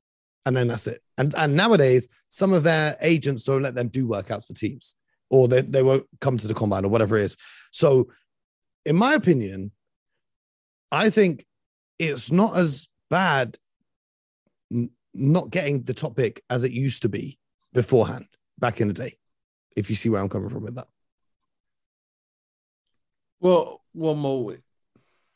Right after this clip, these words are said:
Speaker 2: it's, it, it's, it, it's not as simple as that, because these players,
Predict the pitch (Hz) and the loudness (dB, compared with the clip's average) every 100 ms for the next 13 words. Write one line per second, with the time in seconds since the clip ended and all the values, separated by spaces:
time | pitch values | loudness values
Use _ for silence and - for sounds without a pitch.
0 | _ _ - 127 131 - 131 127 127 - | _ _ -16 -14 -14 -10 -12 -12 -14 -14
1 | - 131 _ _ _ 127 135 160 156 127 | -14 -16 _ _ _ -12 -6 -4 -2 -4
2 | - 151 127 101 82 87 71 - _ _ | -2 -4 -6 -10 -12 -16 -16 -20 _ _
3 | _ _ _ 127 156 135 107 147 147 127 | _ _ _ -6 0 -2 2 2 2 0
4 | - 170 175 135 107 101 98 - | -2 2 4 4 2 -2 -8 -14